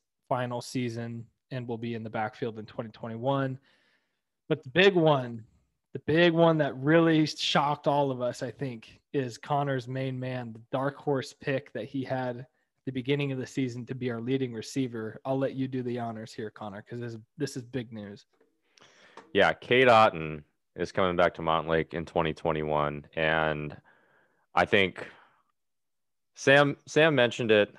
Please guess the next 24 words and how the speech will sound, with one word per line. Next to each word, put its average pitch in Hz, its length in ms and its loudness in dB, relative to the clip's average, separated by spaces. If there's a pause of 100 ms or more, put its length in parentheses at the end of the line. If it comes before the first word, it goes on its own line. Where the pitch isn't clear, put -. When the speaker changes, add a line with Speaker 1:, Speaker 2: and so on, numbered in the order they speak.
Speaker 2:
I 113 100 2
don't 131 140 2
remember 113 300 2
if - 100 -4
it 95 60 2
was 85 160 -2
on 87 240 -2
or 82 120 0
off 78 300 2
mic, 80 320 0 (180)
kind 82 200 -4
of 78 120 -6 (220)
going 82 240 -2
throughout 80 580 2 (460)
this 90 300 -4
last 80 260 2
season 80 400 -4
as, 76 400 -2
as 80 180 -2
games 80 300 -6
were 78 100 -2
happening 78 520 -4
and 76 100 -10
stuff. - 460 -2